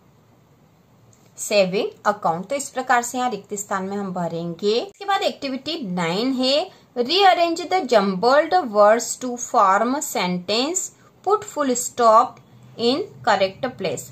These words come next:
तो यहाँ पे फिर से हमें rearrange करना है और sentence बनाना है और फुल stop लगाना है सही स्थान पर। तो यहाँ पहला sentence है, जगत, सुगत and friends were।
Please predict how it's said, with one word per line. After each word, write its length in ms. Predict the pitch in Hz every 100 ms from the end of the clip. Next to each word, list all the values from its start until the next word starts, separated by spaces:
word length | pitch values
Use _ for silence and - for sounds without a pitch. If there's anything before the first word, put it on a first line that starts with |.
| - - -
तो 60 | 330
यहाँ 320 | 339 294 262
पे 80 | 311
फिर 180 | 311 269
से 180 | 262 294
हमें 300 | 285 302 233
rearrange 540 | 233 233 240 262 269
करना 300 | 269 262 262
है 320 | 269 277 330 392 - _ _ _
और 140 | - 254
sentence 680 | - 214 185 180 262 277
बनाना 540 | 262 277 269 262 262 277
है 80 | 320
और 60 |
फुल 280 | 330 - 294
stop 400 | 277 - 214 214
लगाना 380 | 214 196 190 208
है 180 | 254 392
सही 300 | - 208 190
स्थान 380 | - 185 170
पर। 180 | 170 156 - - - -
तो 60 |
यहाँ 160 | 339 339
पहला 300 | 330 240 233
sentence 600 | 247 247 247 247 269 262
है, 120 | 311
जगत, 440 | 269 202 208 247 330
सुगत 680 | - 233 190 220 247 - -
and 300 | 220 220 247
friends 680 | - - 226 185 202 240 285
were। 320 | 240 170 143